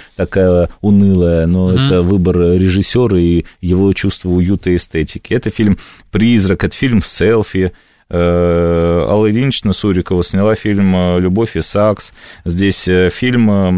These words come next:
Speaker 1: Бориса Борисовича Тодоровского «Большой». Э, фильм Анны Меликян про любовь и про «Любовь два».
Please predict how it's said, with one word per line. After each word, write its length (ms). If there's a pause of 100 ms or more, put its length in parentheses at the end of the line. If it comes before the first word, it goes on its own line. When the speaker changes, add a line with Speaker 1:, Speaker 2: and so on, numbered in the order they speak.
(120)
Speaker 1:
Бориса 220
Борисовича 300
Тодоровского 680
«Большой». 640 (1080)
Э, 200
фильм 320
Анны 160
Меликян 440
про 180
любовь 500
и 20
про 160
«Любовь 300
два». 440